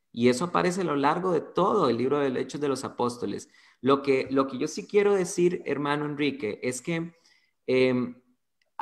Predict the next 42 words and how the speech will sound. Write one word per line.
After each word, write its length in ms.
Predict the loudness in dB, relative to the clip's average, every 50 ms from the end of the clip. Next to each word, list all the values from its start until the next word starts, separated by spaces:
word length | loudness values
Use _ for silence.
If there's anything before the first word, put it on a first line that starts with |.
| -10 -2 2
hay, 400 | 2 4 4 2 0 -2 -6 -6 -4
hay 140 | -2 -2 0 0
una 180 | 0 0 0 2
mala 260 | 2 2 2 0 0
exposición 960 | -2 -4 -6 -8 -6 -6 -6 -4 -6 -8 -4 0 0 2 2 0 -2 -6 -4
que 100 | -4 -2
ha 80 | 0
ocurrido 480 | 0 -2 -2 -4 -2 0 0 0 0 -2
por, 180 | -4 -6 -4
en 120 | -2 -2 -2
mucho 340 | -2 -2 -4 -6 -8 -8 -4
tiempo 480 | -2 0 0 0 -2 -4 -4 -6 -4
con 160 | -4 -4 -4
respecto 400 | -4 -6 -6 -6 -8 -6 -4 -4
al 140 | -6 -4 -4
tema 260 | -4 -4 -2 -2 -2
del 120 | -4 -4 -6
Shabbat. 460 | -6 -6 -4 0 0 0 0 -2 -8 -16 -20 -20 _ _ _ _ _ _ _ _
Y 120 | -2 2 2
uno 260 | 4 4 4 2 4
de 200 | 4 4 2 2
ellos 340 | 2 2 0 0 -2 -4 -8 -4
es 200 | -2 -2 0 0
sugerir 600 | 0 -2 -2 0 0 0 2 2 0 0 -2 -4
que 360 | 0 0 2 2 2 0 -2 -2
el 140 | -2 -2 -2
Shabbat 400 | -2 -4 -4 -2 0 0 -2 -2
se 160 | -4 -6 -6
terminó 680 | -4 -4 -4 -4 -2 -2 -2 -2 0 -2 -2 -4 -8 -10 -8
en 100 | -6 -6
la 160 | -6 -6 -6
cruz. 460 | -6 -6 -6 -6 -10 -14 -18 -20 _ _ _ _ _ _ _ _ _ _ _ _ _ _ -10
Nunca 540 | -6 -2 2 4 6 4 4 2 0 0 0
he 60 | 0
dicho 340 | 0 -2 -4 -4 -4 -4 -4
eso, 400 | -4 -6 -10 -14 -18 -20 -20 _ _ _ _ _ _ _ _ -2
nunca. 560 | 0 0 2 2 0 -4 -8 -12 -14 -14 -10 -6
Y 140 | -6 -6 -4
sé 260 | -2 0 0 0 2
que 100 | 2 2
muchos 380 | 2 2 -2 -2 -4 -6 -6 -4
hermanos 520 | -4 -2 0 0 0 0 0 -2 -4 -6